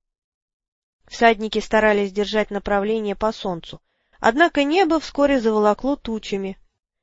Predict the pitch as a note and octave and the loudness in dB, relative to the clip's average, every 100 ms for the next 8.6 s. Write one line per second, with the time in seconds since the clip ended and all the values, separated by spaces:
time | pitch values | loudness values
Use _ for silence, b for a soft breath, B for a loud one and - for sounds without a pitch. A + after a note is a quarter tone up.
0 | _ _ - - A3+ A3+ C#4+ A3+ B3+ B3 | _ _ -8 2 4 4 0 -2 -2 0
1 | A#3 A#3+ B3 B3+ B3 D4+ C#4 F#3 F3+ - | 0 0 0 0 -2 -2 -4 -4 -8 -8
2 | G3 F#3 F3+ F3 F#3+ F3+ E3 - _ _ | -4 -2 -2 0 -2 -2 -6 -18 _ _
3 | _ _ _ _ _ _ _ - D#4 D#4 | _ _ _ _ _ _ _ -2 2 2
4 | B3+ C#4 G#3 - G3+ G3 G3 B3+ - - | 0 0 0 -2 -4 -2 -2 -4 -6 -8
5 | G#3+ F#3+ F3+ E3+ E3 D#3+ - - _ _ | -8 -6 -8 -8 -12 -14 -16 -20 _ _
6 | _ _ _ - B3+ C4 - G#3 G3 G#3 | _ _ _ -8 -6 -4 -2 0 2 0
7 | C4+ B3+ F3 - F3+ F#3 F#3 F3+ F#3+ F#3+ | 0 -4 -6 -4 -4 -2 -2 -2 -4 -6
8 | F3 F3+ F#3+ B3+ A#3+ - | -8 -2 2 2 2 -4